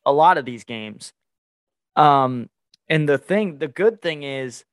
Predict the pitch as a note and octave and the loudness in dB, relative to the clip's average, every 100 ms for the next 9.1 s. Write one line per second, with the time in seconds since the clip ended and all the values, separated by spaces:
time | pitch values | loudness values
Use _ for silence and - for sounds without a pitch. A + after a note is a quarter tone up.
0 | _ _ _ _ _ _ _ _ _ _ | _ _ _ _ _ _ _ _ _ _
1 | B2+ D3+ C#3 - _ _ _ E3+ D#3 D3 | 2 4 4 0 _ _ _ -4 -4 -6
2 | B2 - F#3 F#3+ E3 C3+ - B2+ B2+ - | -12 -2 0 2 0 -2 -2 -2 -2 -6
3 | C3 B2 A#2+ A#2+ A2+ C3+ B2 - D#3+ E3 | -6 -4 -6 -8 -12 -14 -14 -2 0 0
4 | D3 C3+ - C#3+ F3+ G3+ G3+ G#3+ D#3+ C#3+ | -4 -14 -14 -8 0 0 0 -6 -6 -4
5 | C#3+ - C#3+ - C#3+ B2 A#2+ - C#3 D3 | -4 -4 -10 -10 -12 0 -2 0 -4 -2
6 | D3+ D3 C3 - - C#3+ - C3+ B2+ B2 | -4 -4 -6 -6 -6 -6 -6 -10 -6 -6
7 | A#2+ C3+ C3 - C#3+ C#3 C#3+ C#3 A2+ _ | -8 -14 -14 -4 -4 -4 -4 -4 -6 _
8 | C3+ C3 B2+ - A#2+ A#2+ A#2 A2+ A#2+ B2+ | -6 -6 -6 -10 -6 -6 -6 -2 0 -2